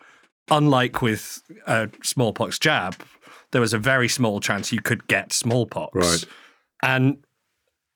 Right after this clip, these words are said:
Speaker 1: with smallpox, you would isolate the people and stay the hell away. And what variolation asked you to do was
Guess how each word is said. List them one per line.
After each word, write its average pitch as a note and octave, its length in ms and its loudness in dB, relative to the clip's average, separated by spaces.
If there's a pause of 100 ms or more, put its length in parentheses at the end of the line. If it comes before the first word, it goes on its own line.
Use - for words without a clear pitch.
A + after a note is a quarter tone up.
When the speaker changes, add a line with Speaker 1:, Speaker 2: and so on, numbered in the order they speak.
(140)
Speaker 1:
with E3+ 200 4
smallpox, E3 580 0
you B2 60 0
would A#2+ 100 2
isolate B2 480 0
the G#2+ 60 -10
people B2 320 -2
and F#2+ 100 -8
stay G#2+ 200 0
the G2 100 -4
hell A2 140 0
away. G2+ 440 -2 (640)
And A#2+ 300 0
what C#3+ 260 0
variolation B2 760 0
asked G2+ 260 -4
you G#2+ 60 -2
to - 140 -10
do F2 180 -8 (640)
was G#2+ 400 0